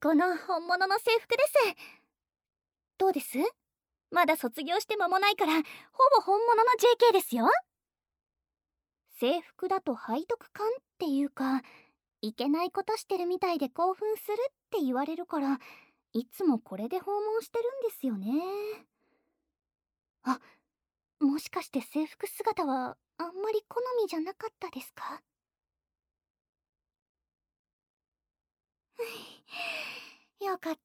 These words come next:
た。では改めて、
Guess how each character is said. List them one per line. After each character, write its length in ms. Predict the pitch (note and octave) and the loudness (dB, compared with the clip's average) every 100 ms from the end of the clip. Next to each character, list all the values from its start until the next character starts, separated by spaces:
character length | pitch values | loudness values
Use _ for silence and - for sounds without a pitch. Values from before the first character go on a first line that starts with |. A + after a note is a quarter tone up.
| _ | _
た。 100 | F#4+ G4+ A4 A#4 A4+ - _ _ _ _ _ _ _ _ _ _ _ _ _ _ _ _ _ _ _ | -4 -2 0 0 -2 -6 _ _ _ _ _ _ _ _ _ _ _ _ _ _ _ _ _ _ _
で 160 | G#3+ D4 | -2 -2
は 340 | C#5 A4 B3+ | 0 -2 -2
改 240 | C4+ A4 | -2 0
め 80 | A4+ | -2
て、 300 | A4 E4 C4 | 2 2 0